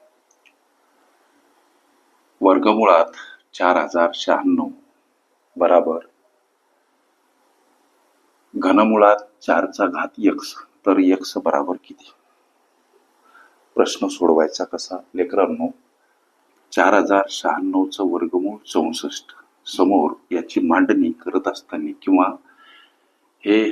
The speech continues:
घनमुळाचं चिन्ह घालवायचं, म्हणजे घनमुळात असलेले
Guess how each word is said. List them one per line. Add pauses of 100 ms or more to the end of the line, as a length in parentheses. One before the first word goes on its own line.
(360)
घनमुळाचं
चिन्ह
घालवायचं, (280)
म्हणजे (760)
घनमुळात
असलेले